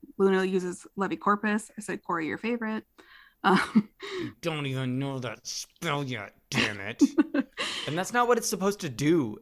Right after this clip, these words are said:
Speaker 2: Anyway, go on.
Speaker 1: No, and not fly them backward. Anyway, um, Petrificus Totalis. Um, and then I said, "A very shrieked stupefy by Ron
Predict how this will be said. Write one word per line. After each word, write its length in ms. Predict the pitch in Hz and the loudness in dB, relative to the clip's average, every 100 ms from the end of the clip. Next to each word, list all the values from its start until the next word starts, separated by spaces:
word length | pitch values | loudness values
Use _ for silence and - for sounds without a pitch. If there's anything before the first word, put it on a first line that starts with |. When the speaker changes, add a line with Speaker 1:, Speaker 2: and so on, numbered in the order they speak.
| - | -10
Speaker 2:
Anyway, 200 | 117 - | -6 4
go 60 | |
on. 200 | 240 247 | 8 10
Speaker 1:
No, 460 | 277 285 262 254 254 | 10 8 6 6 2
and 120 | 254 | 2
not 180 | 240 220 | 0 -2
fly 200 | - 220 | -4 -2
them 140 | 226 | -2
backward. 340 | 202 202 - - | -2 -6 -10 -10
Anyway, 300 | 202 190 175 - - - - - | -8 -8 -10 -14 -18 -18 -8 4
um, 280 | 220 196 - | 8 8 4
Petrificus 500 | - 240 233 220 214 | -2 0 0 -2 -2
Totalis. 720 | 185 - 254 247 240 240 240 - - - | -2 2 4 4 4 0 -2 -8 -14 -2
Um, 340 | 190 180 190 | 2 2 2
and 100 | 226 | -2
then 80 | 240 | -4
I 40 | |
said, 180 | 254 269 | -2 -4
"A 100 | 240 | -4
very 260 | 262 285 277 | -2 -2 0
shrieked 460 | - - 254 - - | -2 -2 -4 -6 -16
stupefy 580 | - - 226 254 269 254 | -10 -4 -2 0 2 2
by 140 | 226 | 2
Ron 560 | 202 190 180 196 214 226 | 0 2 0 2 0 -2